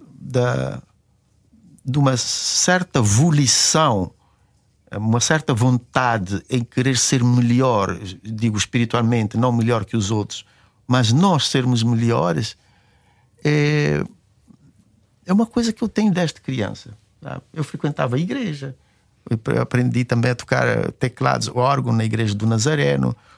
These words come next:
Depois isso hoje conflui, eu sou um, muito estudioso das religiões, todas as religiões. Aliás, escrevi um livro que chama O Novíssimo Testamento,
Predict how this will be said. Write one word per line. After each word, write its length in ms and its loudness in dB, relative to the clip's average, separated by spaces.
Depois 500 2
isso 300 0
hoje 260 2
conflui, 600 0
eu 180 0
sou 800 -4
um, 180 -2
muito 540 2
estudioso 840 0
das 380 -2
religiões, 840 -8
todas 420 2
as 120 -2
religiões. 580 -16
Aliás, 260 0
escrevi 300 0
um 100 2
livro 160 0
que 60 -4
chama 180 2
O 80 4
Novíssimo 540 2
Testamento, 560 -4